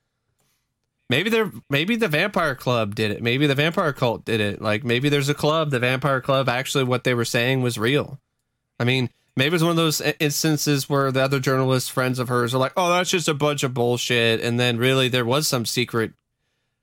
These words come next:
killing room or some shit, and she ended up in the killing room and, and is dead.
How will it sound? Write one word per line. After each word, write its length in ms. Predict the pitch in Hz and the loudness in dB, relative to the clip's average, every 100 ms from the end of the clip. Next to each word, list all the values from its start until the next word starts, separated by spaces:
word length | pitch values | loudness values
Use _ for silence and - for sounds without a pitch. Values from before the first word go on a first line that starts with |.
| _ _ - | _ _ -6
killing 380 | - 131 117 110 | -2 0 0 0
room 320 | 110 104 104 | 0 0 -2
or 80 | 101 | -2
some 240 | 117 104 | -4 -2
shit, 340 | - 113 117 | -2 0 0
and 140 | 110 110 | 0 -2
she 140 | 131 | 0
ended 200 | 123 123 | 2 0
up 160 | 123 127 | 0 -2
in 100 | 120 | -4
the 60 | |
killing 340 | 113 123 127 113 | -2 0 0 0
room 300 | 107 107 110 | 0 0 0
and, 220 | 110 110 | -2 -4
and 300 | 110 107 107 | -4 -4 -4
is 160 | 95 - | -6 -2
dead. 320 | 123 131 | 0 0